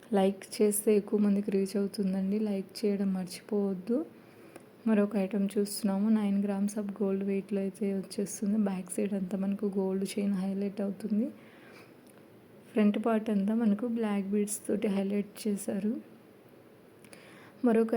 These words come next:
ఐటమ్ అండి. ఇది కూడా బాగుంది. డైలీ యూజ్ పర్పస్ యూజ్ చేసుకోవచ్చు. గోల్డ్ and బ్లాక్ బీడ్స్ రెండు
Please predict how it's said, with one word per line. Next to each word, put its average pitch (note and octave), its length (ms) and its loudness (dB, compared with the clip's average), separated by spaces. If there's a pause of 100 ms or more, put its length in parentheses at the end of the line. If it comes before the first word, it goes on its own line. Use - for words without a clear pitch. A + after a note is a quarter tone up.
ఐటమ్ G3+ 300 0
అండి. G3+ 240 4 (2750)
ఇది A3 180 4
కూడా B3 240 2
బాగుంది. G#3+ 460 6
డైలీ G3+ 260 4
యూజ్ G#3+ 240 -2
పర్పస్ A3 400 -2
యూజ్ G#3 200 0 (120)
చేసుకోవచ్చు. G#3 580 -2 (140)
గోల్డ్ G#3 280 4
and A#3 140 2
బ్లాక్ G3+ 320 -2
బీడ్స్ G#3+ 300 -4
రెండు G3+ 200 2